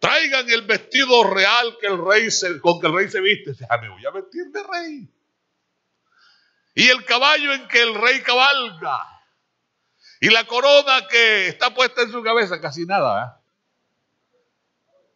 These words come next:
El vestido, el caballo y la corona.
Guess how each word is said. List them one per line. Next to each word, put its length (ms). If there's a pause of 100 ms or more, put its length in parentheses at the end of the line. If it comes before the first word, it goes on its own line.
(140)
El 80
vestido, 840 (120)
el 140
caballo 560
y 80
la 160
corona. 480